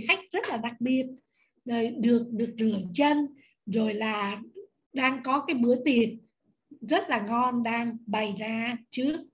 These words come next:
trước mặt họ. Thì, à, coi như là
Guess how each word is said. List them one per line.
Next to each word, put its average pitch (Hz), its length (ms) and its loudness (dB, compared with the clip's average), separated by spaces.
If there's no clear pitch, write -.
trước 302 200 -4
mặt 220 220 -2
họ. 185 360 -6
Thì, 240 320 6
à, 226 280 2
coi 269 140 2
như 269 160 2
là 220 360 2